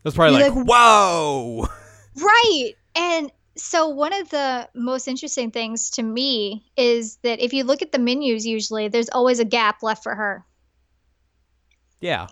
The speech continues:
Speaker 2: So
Speaker 1: Yeah.
Speaker 2: it's, it's, it's like, "Oh, there's always a space for her, like, in everybody's hearts." And you see that again in Advent Children, even though that movie sucks, that they, they
Speaker 1: <laughs>
Speaker 2: all have the ribbon.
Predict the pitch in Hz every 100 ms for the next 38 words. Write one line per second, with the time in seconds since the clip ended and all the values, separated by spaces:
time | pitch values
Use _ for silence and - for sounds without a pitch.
0 | 240 262 240 233 92 104 254 240 269 262
1 | - 277 269 392 320 285 311 330 320 339
2 | 330 330 - 392 427 - 240 233 226 233
3 | 240 247 254 277 285 302 294 285 226 -
4 | - 254 254 277 - 320 294 254 240 254
5 | 233 226 226 220 220 220 208 220 220 214
6 | 208 208 - _ - 220 214 208 196 -
7 | 226 208 - - _ - - 233 240 226
8 | - - 226 233 226 233 214 226 233 220
9 | 190 214